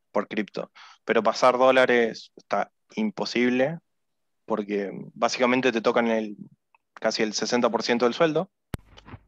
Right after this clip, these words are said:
se lo queda el país, eh, y lo otro que te queda es que mucha gente lo que hace es cobrar en cuentas de afuera,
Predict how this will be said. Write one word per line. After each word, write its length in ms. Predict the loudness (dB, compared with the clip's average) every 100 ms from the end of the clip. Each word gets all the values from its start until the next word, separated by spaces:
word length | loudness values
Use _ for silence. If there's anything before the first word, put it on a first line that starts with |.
| _ _ _ _
se 100 | -4
lo 120 | 0
queda 120 | 2 2
el 80 |
país, 400 | 2 2 2 -4 _ _ _ _ _ _ -12
eh, 600 | -4 -2 0 -2 -6 -10 -14 -20 -20 -16 -4
y 80 | 2
lo 120 | 4
otro 180 | 4 2
que 100 | 2
te 120 | 2
queda 340 | 4 6 6
es 140 | 4 0
que 100 | 0
mucha 240 | 0 0
gente 260 | 0 0 2
lo 100 | 0
que 80 |
hace 180 | -2 -6
es 60 | -4
cobrar 360 | 0 4 4
en 140 | 2 0
cuentas 520 | 2 2 2 0 2
de 100 | 0
afuera, 600 | -2 0 2 2 0